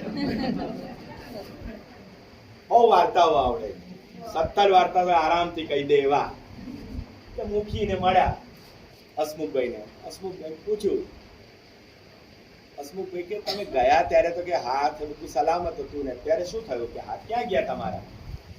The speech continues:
તો કે, "કહું તો ખરો મુખી બાપા, પણ કંઈક થઈ જાય તો તમારી જગ્યાએ માસ્ટર ટ્રેનરની તાલીમ પછી કોણ આપશે?" હસમુખભાઈ કે, મને કંઈ થવા નથી, હું તો મુખી ગામનો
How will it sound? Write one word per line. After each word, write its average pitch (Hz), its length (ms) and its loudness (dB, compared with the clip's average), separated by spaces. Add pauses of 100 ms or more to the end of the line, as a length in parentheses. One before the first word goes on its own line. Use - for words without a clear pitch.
(1040)
તો - 60 -18
કે, 180 140 -8
"કહું 175 340 0
તો 196 100 4
ખરો 180 320 6
મુખી 160 280 -2
બાપા, 127 440 0 (880)
પણ 151 160 -2
કંઈક 170 300 0
થઈ 180 220 8
જાય 202 380 6 (1120)
તો 190 100 2
તમારી 202 600 6
જગ્યાએ 208 260 4
માસ્ટર 196 460 2
ટ્રેનરની 214 420 4
તાલીમ 185 420 4
પછી 233 200 0
કોણ 233 220 4
આપશે?" - 360 0 (2250)
હસમુખભાઈ 196 500 0
કે, 180 100 0
મને 160 140 -4
કંઈ 156 200 0
થવા 135 240 0
નથી, 123 280 -6
હું 123 160 -4
તો 143 120 -4
મુખી 135 400 -4
ગામનો 135 600 -2